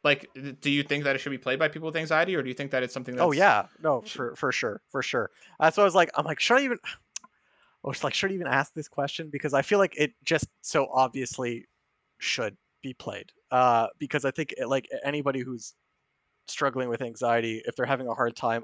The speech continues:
Speaker 2: understanding what to, like, do or why it's kind of, like, taking over them, or even just how to explain it to somebody who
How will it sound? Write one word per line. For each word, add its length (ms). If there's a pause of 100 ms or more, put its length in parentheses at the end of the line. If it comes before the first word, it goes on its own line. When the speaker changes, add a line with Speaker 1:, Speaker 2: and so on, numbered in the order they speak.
Speaker 2:
understanding 880 (1040)
what 400 (400)
to, 180 (180)
like, 340 (440)
do 480
or 180
why 400
it's 300 (160)
kind 220
of, 80
like, 240
taking 360
over 260
them, 260 (280)
or 120
even 280
just 220 (480)
how 340
to 220
explain 600
it 160 (120)
to 120
somebody 600
who 80